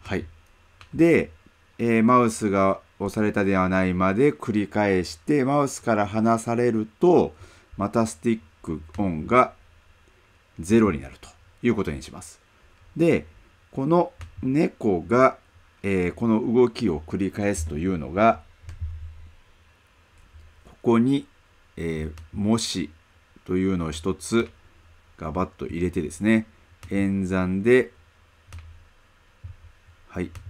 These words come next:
スティックオンが一の時だけ動くということにします。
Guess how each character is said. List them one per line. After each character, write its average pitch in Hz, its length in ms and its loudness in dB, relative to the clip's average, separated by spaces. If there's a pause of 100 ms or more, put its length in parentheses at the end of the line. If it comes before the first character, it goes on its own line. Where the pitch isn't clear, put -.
(840)
ス - 140 -20
テ 127 140 0
ィ 127 80 4
ッ 117 60 -12 (180)
ク 110 200 -2
オ 123 140 0
ン 95 320 -4
が 131 300 2 (1900)
一 135 320 0
の 101 120 4
時 90 400 -4 (720)
だ 139 160 -2
け - 380 2 (260)
動 85 240 -6
く 151 160 -2
と 113 80 2
い 90 40 4
う 78 40 -4
こ 76 100 -8
と 73 80 -10
に 69 100 -10
し - 100 -16
ま 64 100 -16
す。 - 180 -20